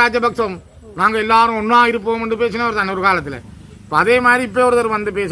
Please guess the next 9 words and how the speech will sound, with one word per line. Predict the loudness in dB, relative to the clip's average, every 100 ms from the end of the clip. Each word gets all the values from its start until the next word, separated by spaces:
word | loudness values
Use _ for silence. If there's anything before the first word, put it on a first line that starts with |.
| -4
வலிக்கிறார் | -6 -4 -4 -2 -4
தமிழ்ல, | -4 -4 -4
எங்களுக்கு | -4 -4 -2
எல்லாம் | 0 0
நாங்கள் | 0 0 0
ஒன்னா | 2 2
ஒண்ணுக்கு | 0 -8 -8
இருப்போம் | -8 -8 -10 -16 -20 -20 -18 -6
என்ற | -4